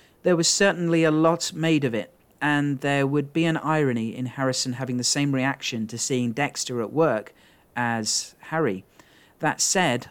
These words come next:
I wonder if it might be used to aid Dexter's escape. If he is exposed as the Butcher and has to flee from Iron Lake, could Harrison use it to clear a path for him? He seemed a decent shot. Wild guesswork at this point.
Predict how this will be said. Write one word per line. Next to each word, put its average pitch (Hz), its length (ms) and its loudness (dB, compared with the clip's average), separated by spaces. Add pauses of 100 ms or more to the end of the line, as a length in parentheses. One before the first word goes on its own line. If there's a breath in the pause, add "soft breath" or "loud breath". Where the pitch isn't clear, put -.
I 127 80 -2
wonder 131 360 0
if 123 120 -4
it 123 140 -6
might 131 300 -4
be 127 100 -2
used 123 520 -2
to - 180 -8
aid 131 320 -4
Dexter's 107 420 -10
escape. 147 560 -4 (720 soft breath)
If 143 160 -2
he 143 100 2
is 131 140 2
exposed 147 580 0
as 117 140 -6
the 110 80 -8
Butcher 190 400 -2
and 110 180 -4
has 131 220 -6
to 127 100 -10
flee 151 300 -2
from 127 240 -4
Iron 139 240 0
Lake, 90 340 -14 (300 soft breath)
could 143 180 0
Harrison 139 420 0
use 147 280 2
it 110 140 -6
to 117 60 -8
clear 127 280 0
a - 40 -4
path 190 280 0
for 131 200 2
him? 101 220 -6 (480 soft breath)
He 185 100 -4
seemed 175 520 0
a 123 40 -6
decent 160 400 -2
shot. - 460 -2 (460)
Wild 143 340 2
guesswork 104 500 -6
at - 100 -14
this 107 120 -12
point. 95 340 -12